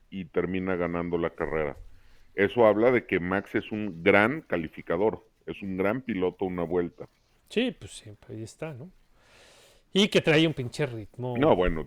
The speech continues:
Speaker 1: y,
Speaker 2: muy
Speaker 1: eh,
Speaker 2: bueno,
Speaker 1: su,
Speaker 2: ¿no?
Speaker 1: su ritmo de carrera es ap-, aplastante, es demoledor. Este, y lo demostró el domingo siendo una aplanadora.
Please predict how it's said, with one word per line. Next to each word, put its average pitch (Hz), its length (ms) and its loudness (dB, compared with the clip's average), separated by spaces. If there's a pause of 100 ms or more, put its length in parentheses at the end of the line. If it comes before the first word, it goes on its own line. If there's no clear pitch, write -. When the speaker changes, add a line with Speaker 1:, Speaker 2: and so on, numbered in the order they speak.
Speaker 1:
y, 92 60 -10
Speaker 2:
muy 85 220 -2
Speaker 1:
eh, - 40 0
Speaker 2:
bueno, 214 280 -2
Speaker 1:
su, - 40 -4
Speaker 2:
¿no? 85 80 -8
Speaker 1:
su 95 100 0
ritmo 107 360 2
de 95 80 -2
carrera 92 500 4
es 90 220 0
ap-, - 160 -4 (240)
aplastante, 76 840 -6
es 71 80 -8
demoledor. 73 560 -6 (1080)
Este, 78 720 -4
y 92 220 -4
lo 80 280 -2
demostró 73 540 -4
el 101 100 0
domingo 101 580 -2 (100)
siendo 90 320 -2
una 95 380 0
aplanadora. 80 1000 0